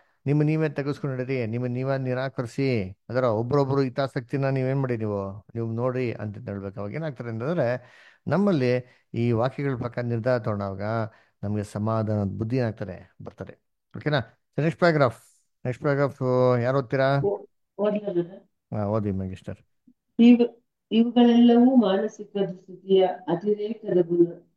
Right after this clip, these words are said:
Speaker 2: ಗುಣಲಕ್ಷಣಗಳು. ಮತ್ತು ಇದನ್ನು ಗಮನಿಸುವವರು ಪ್ರತಿನಿತ್ಯವೂ ಲೋಕದ ಎಲ್ಲಾ ನಡೆಗಳಲ್ಲಿ ಕಂಡುಕೊಳ್ಳುತ್ತಾರೆ. ಲೋಕದ ಧೋರಣೆ ಮತ್ತು ಲೋಕದ ಆತ್ಮನು ಅದರ ಕಾಂಕ್ಷೆ ಮತ್ತು ಹೆಮ್ಮೆಗಳೊಡನೆ ಅದರ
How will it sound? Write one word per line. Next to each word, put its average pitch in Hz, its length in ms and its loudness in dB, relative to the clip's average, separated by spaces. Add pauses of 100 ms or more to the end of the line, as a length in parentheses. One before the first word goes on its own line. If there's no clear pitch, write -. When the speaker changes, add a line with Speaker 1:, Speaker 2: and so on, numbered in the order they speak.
Speaker 2:
ಗುಣಲಕ್ಷಣಗಳು. 175 1080 0 (460)
ಮತ್ತು 240 300 4
ಇದನ್ನು 226 320 4
ಗಮನಿಸುವವರು 196 880 -2
ಪ್ರತಿನಿತ್ಯವೂ 196 1000 -6
ಲೋಕದ 196 300 -2
ಎಲ್ಲಾ 185 440 0
ನಡೆಗಳಲ್ಲಿ 180 600 -2
ಕಂಡುಕೊಳ್ಳುತ್ತಾರೆ. 165 1200 -4 (400)
ಲೋಕದ 233 360 2 (100)
ಧೋರಣೆ 190 380 4
ಮತ್ತು 175 300 2
ಲೋಕದ 208 400 -8 (120)
ಆತ್ಮನು 170 640 -2 (240)
ಅದರ 190 380 2 (160)
ಕಾಂಕ್ಷೆ 190 800 -4
ಮತ್ತು 175 320 0
ಹೆಮ್ಮೆಗಳೊಡನೆ 175 1200 -2 (240)
ಅದರ 208 260 2